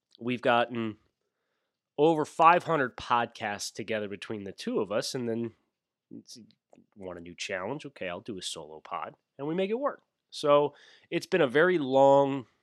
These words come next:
evolution of opportunities that, that all started with putting my work in a very transparent space so that I could, you know, build a portfolio and, and try and work in football, and that's worked well for me. Uh,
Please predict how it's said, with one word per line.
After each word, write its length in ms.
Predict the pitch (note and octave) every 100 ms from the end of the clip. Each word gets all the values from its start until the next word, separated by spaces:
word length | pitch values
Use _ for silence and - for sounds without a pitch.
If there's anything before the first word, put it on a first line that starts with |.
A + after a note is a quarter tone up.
| _ _ -
evolution 760 | C#3 B2+ A#2 B2 B2+ - B2
of 140 | G#2+ -
opportunities 920 | B2+ B2 B2 A#2 B2+ A#2 A2 A2+ A2
that, 200 | - A2
that 140 | - A2
all 140 | G#2+
started 320 | - A#2+ G#2+
with 240 | G2+ G2+ - _ _ _ _ _ -
putting 260 | F#3+ F3+
my 140 | C#3 C3
work 340 | A#2+ C3 -
in 160 | - A#2+
a 80 | G2+
very 220 | A#2+ A#2
transparent 760 | - B2+ A#2 - A#2 G#2+ G2+
space 460 | - - B2+ A#2 A2
so 180 | - A2
that 120 | G2+
I 100 | G2+
could, 220 | G2+ G#2+ G2+ _ _
you 100 | A#2+
know, 240 | G#2 B2 -
build 180 | - A2+
a 40 | A#2+
portfolio 680 | C3 B2 - C#3 A#2+ A2
and, 140 | A2 A2
and 200 | A2 G#2+
try 220 | - F#2
and 140 | G2
work 160 | G#2+ B2+
in 80 | C3
football, 380 | F#3 F3+ F2 D#2+
and 80 |
that's 260 | F#2+ F#2+ -
worked 240 | A2 G#2+
well 160 | A2+ A2
for 180 | - -
me. 100 | - - _ _ _ _ _ _ _ _ _ _ _ _
Uh, 640 | A2 A2+ A2+ A2+ A2+ A2+